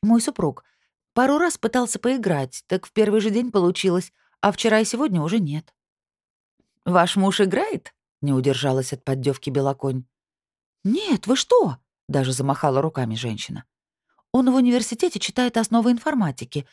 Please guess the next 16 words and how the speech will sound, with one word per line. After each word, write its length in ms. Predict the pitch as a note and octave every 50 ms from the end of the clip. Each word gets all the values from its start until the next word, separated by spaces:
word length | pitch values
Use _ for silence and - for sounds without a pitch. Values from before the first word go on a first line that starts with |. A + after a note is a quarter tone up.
| _ _ _ _ _ _ -
Вот 240 | A#3 C4 F4+ F#4+
ему 240 | - D4 C4+ C#4+ D4+
и 100 | F4 F#4
интересно 500 | F#4 E4 - B3 F3+ D3 D#3+ - E3+ E3
ознакомиться 560 | F3+ D#3+ F3+ E3+ E3+ - B3+ D4 D#4 - -
со 140 | - - F3+
всеми 240 | - - G3 E3+ F3+
новинками, 520 | F#3+ G#3+ A3+ F3+ D#3 C3+ B2 D3 C#3+ D#3
которые 400 | D3+ - D3+ - D#3 D3+ D#3 D#3+
здесь 340 | D#3 C#3+ C#3 E3 E3 - -
есть». 340 | D3 D#3 D#3+ D#3+ - _ - _ _ _ _ _ _ _ _ _ _ _ _ _ _ _ _ _ _ _ -
Наш 260 | - D#3+ D3+ D3+ - -
разговор 460 | C#3 C#3 C3+ C3 D3 E3 F#3+ C4+ C4+
прервало 440 | - - E3+ D#3 D3 D#3+ G#3+ A#3 A3
появление 580 | - F3+ D#3+ D3 C#3 C#3+ D#3+ E3+ D#3+ D#3+ D3+ -
Анжелики. 640 | - C3+ D3+ D3 F3 D#3+ B2+ A2+ - - - - -